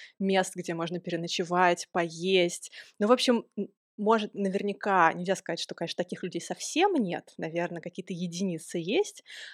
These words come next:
но это единицы. А бездомность — это никогда не выбор человека, это беды в его жизни, с которыми он просто не смог,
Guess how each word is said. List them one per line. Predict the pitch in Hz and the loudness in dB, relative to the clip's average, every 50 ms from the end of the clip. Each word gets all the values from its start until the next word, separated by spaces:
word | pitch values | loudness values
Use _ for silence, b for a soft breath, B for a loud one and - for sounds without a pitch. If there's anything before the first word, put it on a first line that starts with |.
| B | B
но | - 180 180 185 196 208 226 202 | -6 -2 0 2 4 4 6 6
это | 190 247 - 233 | 6 6 4 2
единицы. | 185 196 165 175 180 160 156 170 - - - - - 180 _ _ _ _ _ | 0 -2 -4 -4 -6 -6 -8 -10 -12 -14 -12 -12 -12 -14 _ _ _ _ _
А | - 160 160 | -6 -4 -2
бездомность — | 156 175 165 151 180 185 214 233 226 214 208 - - | -2 -2 -2 4 6 6 6 6 4 2 0 2 0
это | 180 180 - 208 | -2 0 0 -4
никогда | 185 180 180 - 175 160 - 165 170 | -4 -2 -2 -2 -2 2 2 0 0
не | 185 185 | 0 -4
выбор | 165 175 165 156 - - | -2 -4 -4 -6 -6 -12
человека, | - - - 160 156 165 190 285 - - - 214 208 208 - _ | -12 -8 -6 -6 -2 0 0 0 0 2 2 2 2 2 -2 _
это | - 170 175 196 214 - - 208 196 190 190 196 196 - | -4 0 0 0 0 0 0 4 4 6 6 4 2 -2
беды | 202 185 160 185 208 285 285 220 190 185 190 _ _ _ _ _ _ | -8 -6 0 4 4 6 6 6 4 4 0 _ _ _ _ _ _
в | 202 | -6
его | 156 180 165 170 165 | -4 -2 0 0 0
жизни, | 160 180 254 311 320 - 226 190 | 2 2 0 0 2 0 -2 -2
с | 190 - | -2 -4
которыми | - 190 - - 190 202 220 202 185 | -6 -8 0 0 0 2 2 0 -2
он | 185 180 | -4 -2
просто | - 185 - - 202 | -2 -2 -2 -2 -6
не | 180 180 | -6 -6
смог, | - - 175 165 170 180 - - | -6 -8 -4 -2 -2 -4 -4 -12